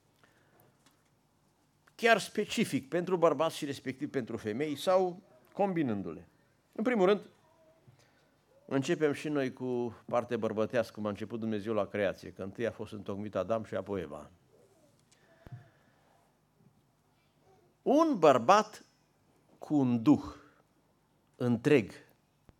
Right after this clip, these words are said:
sau cum e scris despre Daniel, cu un duh înalt. Care este dimensiunea dumneavoastră duhovnicească, stimați bărbați?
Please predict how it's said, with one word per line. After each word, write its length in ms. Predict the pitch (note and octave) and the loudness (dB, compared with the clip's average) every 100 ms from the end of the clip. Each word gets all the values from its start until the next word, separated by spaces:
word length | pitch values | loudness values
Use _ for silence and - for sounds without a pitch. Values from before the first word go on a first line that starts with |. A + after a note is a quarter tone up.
| _ | _
sau 260 | - B2 | -2 -2
cum 180 | A#2+ B2+ | 0 -2
e 40 | B2+ | -4
scris 300 | - D3+ C3+ | -4 -4 -4
despre 260 | B2 - | -6 -6
Daniel, 420 | A#2+ A2+ C#3 D3+ | -2 0 0 -2
cu 120 | C#3+ C3 | -2 -2
un 280 | A#2+ A2 | -2 0
duh 220 | A#2 G#3+ D3 - _ | 0 0 -2 -10 _
înalt. 800 | D#3 C3 C#3 C#3+ G#2+ G2 - - _ _ _ _ _ _ _ _ _ _ _ _ _ _ _ - - - - - _ _ _ _ _ - | -4 0 4 6 4 0 -14 -20 _ _ _ _ _ _ _ _ _ _ _ _ _ _ _ -20 -20 -18 -18 -18 _ _ _ _ _ -2
Care 240 | B3 B3+ | 2 4
este 300 | A3 A3+ - | 4 2 -2
dimensiunea 760 | D#3 E3 E3+ D#3+ - A3+ A3 F3 | -2 0 2 2 0 -4 -2 0
dumneavoastră 720 | D3+ C#3+ B2+ C#3+ F#3+ - D#3 | 0 -2 2 2 2 0 -4
duhovnicească, 960 | A#2+ F#3+ D#3+ A2+ A#2+ - E3+ E3 - | -2 0 0 0 -4 -2 -2 -2 -6
stimați 540 | C#3+ - A#2 C3+ - - | -10 -6 -4 -6 -6 -16
bărbați? 540 | - A2+ G2 E2+ - | -6 -4 -4 -6 -12